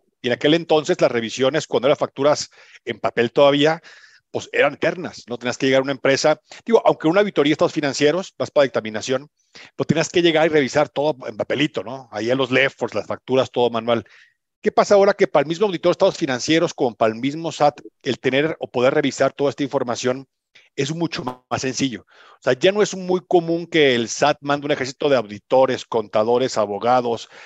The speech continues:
a una empresa y, y revise todo de, de ceros, ¿no? Ya tiene realmente el sat toda esa información, lo que decíamos. Ahora, el ochenta por ciento de las operaciones de las empresas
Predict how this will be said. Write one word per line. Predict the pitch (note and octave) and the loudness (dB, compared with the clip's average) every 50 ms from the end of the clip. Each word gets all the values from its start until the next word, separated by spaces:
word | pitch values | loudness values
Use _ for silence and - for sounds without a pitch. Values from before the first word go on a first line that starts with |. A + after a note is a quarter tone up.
| - - - | -20 -16 -10
a | A2+ | -8
una | A2 A#2 B2 C3 | -6 -4 -4 -4
empresa | B2+ B2 - C3 C3+ C3+ - - C3+ C#3 C3+ C3+ C3 | -2 0 0 2 2 2 2 2 2 2 2 2 0
y, | B2 A2+ A2+ A2+ G2+ G#2 | -2 -4 -6 -8 -8 -8
y | G#2 | -6
revise | G2 A2 A2 B2 B2+ B2 C3+ C3 | -4 -4 -4 -4 -4 -4 -6 -2
todo | - C3+ B2+ B2+ B2+ B2+ | 0 0 2 2 2 0
de, | A#2 G2+ G2+ | -2 -2 -4
de | G#2 G#2 - | -8 -8 -4
ceros, | - B2 A#2 G2+ F#2+ - - | -2 0 0 0 -4 -8 -8
¿no? | B2 D3 - _ _ _ _ - - _ _ | -10 -10 -10 _ _ _ _ -20 -20 _ _
Ya | A#2+ - F3 F#3 | _ 0 2 2
tiene | F#3+ - F#3 F#3+ G3 F#3 | 2 0 0 0 2 2
realmente | E3+ E3+ F3 E3+ E3 - | 2 2 0 -2 -2 -2
el | F3 D#3 | -2 -2
sat | - - D#3 D#3 - | -2 -2 -4 -4 0
toda | - F3+ G#3 A#3+ | 0 2 4 4
esa | A3 - F#3+ | 2 0 -2
información, | D#3 D3 C3+ B2 C#3 C#3 - A3 A3 G3 | -6 -6 -6 -6 -8 -8 -10 -10 -10 -10
lo | D#3+ | -6
que | - B2 | -6 -2
decíamos. | - F3 F#3 F3+ D#3 A#2 - - - - - - - - - | 0 0 2 2 0 -2 -4 -8 -20 -20 -20 -20 -20 -20 -4
Ahora, | - B2 E3 G3 G#3 - - - _ | 0 2 4 4 4 2 -2 -4 _
el | D3 C#3 | 2 2
ochenta | C#3 C3+ - F3+ F3+ F#3+ - G#3 | 2 2 2 0 0 0 -2 -2
por | - - D#3+ A#2+ | -2 -4 -4 -4
ciento | - - E3 D#3+ D#3+ - F#3+ | -2 -2 -2 -2 0 0 0
de | F#3 | 0
las | E3 C3+ - | 0 0 -2
operaciones | B2+ - A2+ G#2+ A2+ A2 - C3 B2+ D#3 C#3+ | -4 -4 -2 0 0 0 -2 -4 -4 -2 0
de | D3+ | 0
las | C#3+ B2+ - | 0 0 0
empresas | B2+ A#2 - - - D3 C#3 - D3+ D3+ - | -4 -4 -2 2 2 2 2 2 0 -2 -2